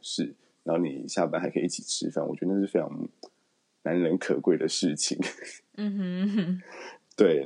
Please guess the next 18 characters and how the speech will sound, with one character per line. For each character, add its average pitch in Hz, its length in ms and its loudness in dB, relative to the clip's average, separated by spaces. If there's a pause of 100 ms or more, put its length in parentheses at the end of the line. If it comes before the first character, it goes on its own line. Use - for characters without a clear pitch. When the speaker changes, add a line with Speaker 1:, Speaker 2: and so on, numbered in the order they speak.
Speaker 1:
然 101 160 2
后， 143 360 4
所 - 180 6
以 185 60 8
后 185 180 2
来 95 240 6
我 85 100 4
们 82 360 4 (260)
用 131 180 6
了 101 120 6
这 104 100 4
个 98 100 8
空 90 280 2
间 92 120 6
的 85 120 4
时 - 160 -4
候， 82 160 4
也 82 120 2